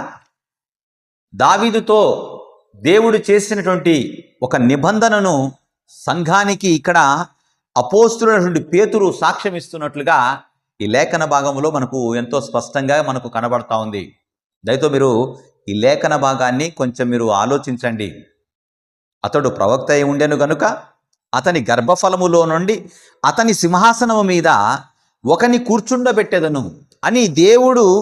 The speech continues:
తనతో ప్రమాణపూర్వకంగా ఒట్టు పెట్టుకొనిన సంగతి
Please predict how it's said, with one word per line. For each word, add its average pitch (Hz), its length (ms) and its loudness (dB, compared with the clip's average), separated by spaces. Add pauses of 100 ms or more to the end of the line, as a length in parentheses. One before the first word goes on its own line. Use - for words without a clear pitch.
(580)
తనతో 226 400 4
ప్రమాణపూర్వకంగా 220 1120 2
ఒట్టు 160 280 0
పెట్టుకొనిన 185 540 0
సంగతి 147 500 -2